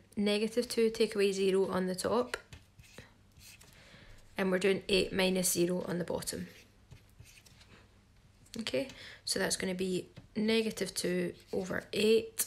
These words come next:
which when it's simplified is gonna give you negative a quarter. Okay, so that's our gradient that joins these two points. All right. Um, again, it's a straight line that's passing through the origin. Okay, so all that means is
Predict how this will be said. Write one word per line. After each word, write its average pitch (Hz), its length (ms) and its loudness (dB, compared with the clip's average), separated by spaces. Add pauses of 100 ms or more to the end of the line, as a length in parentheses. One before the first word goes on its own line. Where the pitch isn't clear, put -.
(120)
which - 280 -4
when 180 120 0
it's - 140 0
simplified 185 720 0
is 180 120 -2
gonna 180 200 -4
give 180 160 -2
you 185 100 -4
negative 180 760 -4 (1080)
a - 60 -4
quarter. - 500 -2 (100)
Okay, 214 220 0
so 214 120 2
that's 208 220 2
our 214 80 0
gradient 196 520 2
that - 120 -4
joins 185 360 0
these 180 240 -2
two 180 200 -4
points. 185 600 -8 (500)
All 226 140 -4
right. 254 240 -4 (760)
Um, 190 360 2
again, 214 380 6
it's - 160 0
a 185 120 2
straight - 400 4
line 190 180 2
that's 185 140 -2
passing 196 440 -2
through 196 200 2
the 180 120 0
origin. 190 520 0 (920)
Okay, 226 220 4
so 220 160 4
all 190 120 4
that 185 180 0
means 185 240 0
is 175 360 2